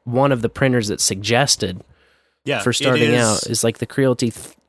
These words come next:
Speaker 1: Ender three and Ender five, which I don't even know
Speaker 2: Yep.
Speaker 1: about the five.
Speaker 2: And
Speaker 1: I just
Speaker 2: Ender
Speaker 1: grabbed what was in front of me, you know?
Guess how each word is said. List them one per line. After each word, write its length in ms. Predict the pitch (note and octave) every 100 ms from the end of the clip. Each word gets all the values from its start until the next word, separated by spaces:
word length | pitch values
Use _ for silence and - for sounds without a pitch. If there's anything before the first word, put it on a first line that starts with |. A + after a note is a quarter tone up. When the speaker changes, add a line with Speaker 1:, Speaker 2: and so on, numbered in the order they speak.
| -
Speaker 1:
Ender 240 | D3 C3+
three 320 | A#2+ D3 D3
and 80 | B2+
Ender 220 | C3 A#2
five, 500 | G2+ - B2+ A2+ A2
which 140 | A2+ B2
I 80 | A#2
don't 100 | A#2
even 180 | A2+
know 340 | A2+ A2+ G#2+ F#2+ _ _ _ _ _ _
Speaker 2:
Yep. 200 | A2 G#2+ _
Speaker 1:
about 260 | B2+ A#2+ B2
the 60 |
five. 220 | A2+ A#2+ A#2
Speaker 2:
And 80 | A#2
Speaker 1:
I 60 |
just 200 | B2 B2
Speaker 2:
Ender 40 | -
Speaker 1:
grabbed 300 | A#2+ A#2 -
what 200 | A#2+ G2
was 140 | G#2
in 80 | G#2
front 220 | B2 A2
of 40 | G2+
me, 60 |
you 100 | F#2+
know? 240 | A2 A#2